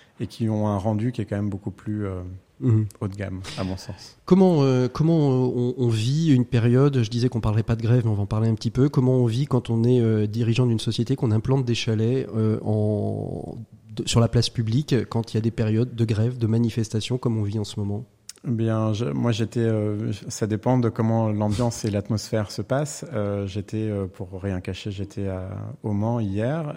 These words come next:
Speaker 1: euh, et puis le cortège est passé, c'était très bon enfant, et, euh, et les gens s'arrêtaient même pour prendre un vin chaud. Donc, euh, en fait, <laughs> euh, c'est, c'est, c'est-à-dire que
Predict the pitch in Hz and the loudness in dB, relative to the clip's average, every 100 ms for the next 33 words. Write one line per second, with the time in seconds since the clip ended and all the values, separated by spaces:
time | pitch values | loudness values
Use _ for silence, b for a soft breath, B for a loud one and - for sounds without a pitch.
0 | 143 104 101 104 107 - 101 - 117 107 | -4 -2 -2 -2 -4 -6 -8 -4 -4 -2
1 | 95 98 - 104 98 98 90 87 113 143 | -2 -4 -4 -4 -4 -4 -6 -6 -4 -4
2 | 113 98 101 - 95 101 90 - 123 160 | -6 -8 -8 -6 -4 -4 -4 -4 -4 -4
3 | B B B B B _ 113 107 104 104 | B B B B B _ -2 0 0 0
4 | 98 95 98 110 98 92 95 101 - 92 | 0 -2 -4 -2 -2 -2 -4 -6 -4 -4
5 | 85 95 95 98 - 107 107 117 - 127 | -2 -4 -4 -6 -4 -2 -2 -2 -2 -4
6 | 127 113 92 110 98 110 135 - - B | -2 -2 2 4 2 4 2 2 -8 B
7 | B B B - 113 110 107 104 - 107 | B B B -4 0 0 0 -4 -4 -6
8 | - - 110 107 110 120 - - - _ | -6 -4 -2 -2 -4 -6 -8 -10 -14 _
9 | _ b b b b - 117 131 - 123 | _ b b b b -8 0 0 2 2
10 | 120 127 | 2 -2